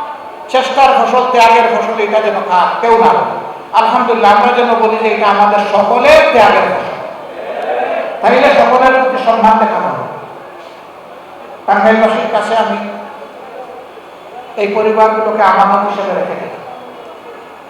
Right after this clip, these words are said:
আপনারা গভীর মমতায় তাদেরকে আগলে রাখবেন, আহতদের পাশে যাবেন, সর্বোচ্চ চিকিৎসা দেওয়ার চেষ্টা করবেন। আমরা চেষ্টা করছি যাদের চিকিৎসা দেশে সম্ভব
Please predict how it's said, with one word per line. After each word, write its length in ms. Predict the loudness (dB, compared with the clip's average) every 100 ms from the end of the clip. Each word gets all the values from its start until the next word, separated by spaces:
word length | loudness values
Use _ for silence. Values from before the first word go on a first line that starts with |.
| -20 -20 -20 -20 -20 -20 -20 -20 -20 -12 -8
আপনারা 340 | -4 0 2
গভীর 460 | 4 2 2 0 0
মমতায় 440 | 2 4 4 2 4
তাদেরকে 340 | 4 4 2
আগলে 340 | 2 2 2 0
রাখবেন, 500 | 0 -2 -6 -10 -12 -16 -18 -20 -20 -20 -20 -20 -20 -20 -20 -20 -6
আহতদের 580 | 0 2 4 2 2 0 2
পাশে 260 | 2 2
যাবেন, 360 | 0 2 2 0 -2 -8 -12 -14 -16 -18 -18 -18 -8
সর্বোচ্চ 580 | -2 0 2 2 2 -2
চিকিৎসা 360 | -4 -6 -6 -2
দেওয়ার 240 | 2 2 2
চেষ্টা 240 | 0 -4 -6
করবেন। 280 | -6 -6 -6 -8 -10 -14 -16 -16 -18 -20 -20 -6
আমরা 280 | -2 2 2
চেষ্টা 280 | 0 0 0
করছি 380 | 2 0 -2 0
যাদের 480 | 2 2 2 0 -4
চিকিৎসা 400 | -6 -8 -6 -4
দেশে 320 | -4 -4 -6 -6
সম্ভব 300 | -8 -4 -4